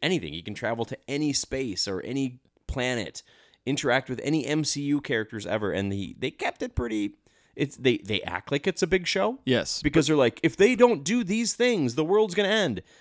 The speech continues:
Speaker 1: But it feels like a small show because it's, like, two people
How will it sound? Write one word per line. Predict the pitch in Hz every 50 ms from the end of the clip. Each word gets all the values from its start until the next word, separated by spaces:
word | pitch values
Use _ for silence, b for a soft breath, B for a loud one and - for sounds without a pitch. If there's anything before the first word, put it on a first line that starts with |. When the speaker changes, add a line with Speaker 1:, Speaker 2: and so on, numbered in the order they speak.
| b b b b -
Speaker 1:
But | 139 147 - - _ _
it | - 143 - -
feels | - - - 233 254 262 202 139
like | 131 95
a | 90
small | - - 127 127 117 110
show | - - 71 62 65 113 - -
because | 123 113 120 113 120
it's, | 110 -
like, | 107 104 -
two | - - 151
people | 143 - 123 117 - 95 92 92 92 92 98 117 131